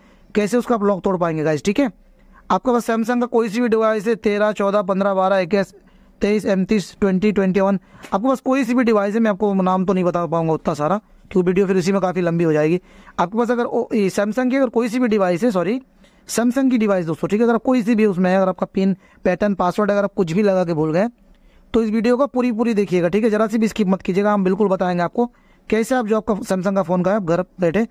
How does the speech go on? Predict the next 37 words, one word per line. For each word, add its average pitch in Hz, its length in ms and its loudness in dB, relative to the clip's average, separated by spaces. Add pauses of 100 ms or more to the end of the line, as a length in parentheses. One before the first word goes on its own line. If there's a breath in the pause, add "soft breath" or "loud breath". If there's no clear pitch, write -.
(260 soft breath)
बिना 208 180 2
पैसे 208 220 0
खर्च 185 160 -4
किए 220 100 2
लॉक 180 160 -2
तोड़ 156 120 -4
सकते - 180 -8
हैं, 147 80 -4
ठीक 185 120 0
है? 226 80 0 (1120 loud breath)
तो 190 80 0
सबसे 214 200 -2
पहले 233 220 0
मैं 226 140 2
आपको 220 160 -2
दिखा 196 220 -2
देता 202 140 -4
हूँ 208 80 -2
दोस्तों, 196 240 0
मेरे 196 180 0
हाथ 190 100 -2
में 196 120 -2
जो 190 160 -2
है 190 160 0 (480 soft breath)
ये 202 100 2
एक 185 80 -4
Samsung 190 340 0
की 214 60 0
डिवाइस 185 360 0
है, 254 80 2
मैं 208 100 2
आपको 180 140 -2
दिखा 170 200 0
देता 170 140 -4
हूँ 165 60 0
यहाँ 165 120 0
से। 240 160 0